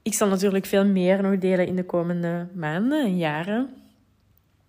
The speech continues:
En dit is ook echt, ik weet niet of dat dit het dan het, de end-all be-all zal zijn, maar ik was gisteren daarover aan het reflecteren. Ik was in mijn Gene Keys boek aan het lezen en het ging over, eh, Gene Key vijfenvijftig, gaat over the great change en alles wat er gaat komen in de komende,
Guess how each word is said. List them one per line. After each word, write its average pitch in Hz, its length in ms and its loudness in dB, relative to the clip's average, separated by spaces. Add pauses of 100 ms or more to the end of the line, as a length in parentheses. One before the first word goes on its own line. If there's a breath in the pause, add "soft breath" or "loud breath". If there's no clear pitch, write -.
(460)
En 185 380 -2
dit 208 120 2
is 220 220 -2
ook 214 160 0
echt, - 440 -6
ik 208 120 -12
weet 254 140 0
niet 285 140 -2
of 233 80 -4
dat 202 160 -4
dit 196 260 -8 (460)
het - 260 -6
dan 185 240 -4
het, - 400 -10 (280)
de - 120 -8
end-all 190 380 2
be-all 214 360 2
zal 190 160 0
zijn, 180 280 0
maar 196 100 0
ik 185 100 -4
was 185 160 -6
gisteren 208 300 -6
daarover 185 260 -2
aan 185 60 -4
het 180 80 -10
reflecteren. 180 840 -4 (320 loud breath)
Ik - 80 -20
was 196 120 -4
in 196 60 0
mijn 180 180 -2
Gene 196 160 0
Keys 208 220 -2
boek 202 160 -4
aan 202 60 2
het 196 100 -4
lezen 190 440 -2
en 180 140 -6
het 175 140 -8
ging 185 240 -6
over, 175 680 -6 (580 soft breath)
eh, 196 220 -4
Gene 190 200 -2
Key 190 180 -4
vijfenvijftig, 196 960 -2
gaat 175 380 -4
over 175 340 -4
the 180 100 -8
great 170 320 -4
change 208 380 0
en 180 140 -2
alles 175 260 -4
wat 180 120 -8
er 180 60 -10
gaat 170 220 -6
komen 180 280 -2
in 180 60 -4
de 175 80 -6
komende, 170 680 -8